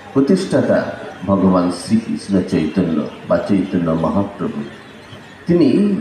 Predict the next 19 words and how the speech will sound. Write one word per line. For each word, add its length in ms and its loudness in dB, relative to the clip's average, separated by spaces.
যে 420 4
নাম 520 4
দেখিয়েছেন 600 0
সেই 140 6
নাম 580 4
কীর্তন 500 2
শ্রীরামকৃষ্ণ 680 2
মাঝে 300 4
মাঝে 360 2
দুবেলা 440 4
তালি 300 4
দিয়ে 420 -2
বলছেন, 300 0
সবাইকে 420 0
নাম 440 4
করতে 300 -6
বলছেন, 440 -6
তাতে 500 4
সমস্ত 420 2